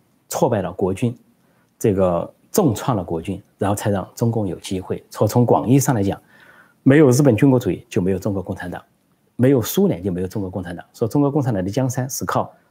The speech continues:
日本军国主义和苏联这个所谓的共产主义给扶持起来的，他当然反美，先天性的反美，说到今天的反美一点都不奇怪。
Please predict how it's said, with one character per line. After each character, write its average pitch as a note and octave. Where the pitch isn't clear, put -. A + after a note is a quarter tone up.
日 G3
本 -
军 C3
国 A#2+
主 G#2
义 D#2
和 -
苏 F3+
联 B2
这 G2
个 F#2
所 F2+
谓 F2+
的 F2+
共 B2
产 A2
主 -
义 -
给 -
扶 -
持 G2+
起 -
来 -
的， G2
他 A2
当 E3
然 B2
反 G2+
美， -
先 G3
天 F3+
性 F3
的 A#2+
反 E2
美， E2
说 A#2
到 G#2+
今 B2
天 A#2+
的 G#2
反 G2+
美 A#2
一 C#3+
点 E2
都 F2
不 G2+
奇 -
怪。 G2